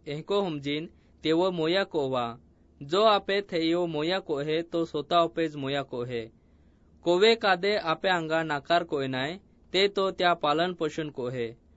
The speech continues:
ते कोय ख्रिस्त बी मंडळे पालन पोषण तो कोहे। कहा का आपा ख्रिस्ता आंगा बाग हेजे, या हाटी ओदमी आपे आ इहे आभा सोडीन थैया रे योकठे रोई, एन ते बेनी यो कांग ओरी।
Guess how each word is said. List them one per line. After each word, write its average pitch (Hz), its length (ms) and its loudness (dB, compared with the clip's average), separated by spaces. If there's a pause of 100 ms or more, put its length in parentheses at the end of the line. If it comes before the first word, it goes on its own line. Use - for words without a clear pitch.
(160)
ते 170 140 4
कोय 202 200 2
ख्रिस्त 208 360 0
बी 196 180 2
मंडळे 165 360 0
पालन 165 380 0
पोषण 151 380 -6
तो 139 140 -6
कोहे। 120 460 -8 (680)
कहा 170 220 6
का 208 180 2
आपा 190 320 2
ख्रिस्ता 180 420 -2
आंगा 165 320 0
बाग 156 340 2
हेजे, 135 420 -6 (520)
या 185 260 4
हाटी 202 380 2
ओदमी 170 460 0
आपे 165 360 0
आ 175 120 4
इहे 170 240 0
आभा 185 340 0
सोडीन 165 420 -4
थैया 165 500 0
रे 151 120 0
योकठे 147 400 -4
रोई, 131 380 -2 (360)
एन 175 220 0
ते 196 200 2
बेनी 175 400 0
यो 175 200 0
कांग 156 320 -2
ओरी। 123 340 -4